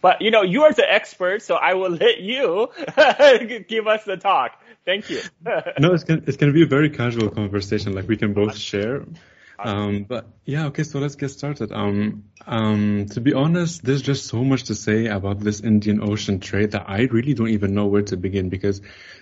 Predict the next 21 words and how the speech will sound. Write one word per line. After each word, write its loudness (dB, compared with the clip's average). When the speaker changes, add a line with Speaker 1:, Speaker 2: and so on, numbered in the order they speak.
Speaker 2:
to 0
be 0
honest, 0
as -4
people 0
from 0
the 2
Middle 2
East, -4
as -2
Asian 2
and -2
African -4
people, 0
we 4
have -2
such -6
a 0
very 0
rich -6
history, -4